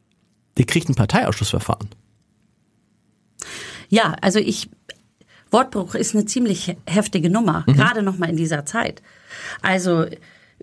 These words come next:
Speaker 2: wir kommen aus einer sehr, sehr schwierigen Ampelphase und die Ampel hat ein vorzeitiges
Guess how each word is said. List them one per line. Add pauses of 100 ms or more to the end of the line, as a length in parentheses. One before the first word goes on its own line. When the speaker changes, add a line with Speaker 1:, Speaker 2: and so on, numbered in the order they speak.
(140)
Speaker 2:
wir
kommen
aus
einer (380)
sehr,
sehr
schwierigen
Ampelphase
und
die
Ampel
hat
ein
vorzeitiges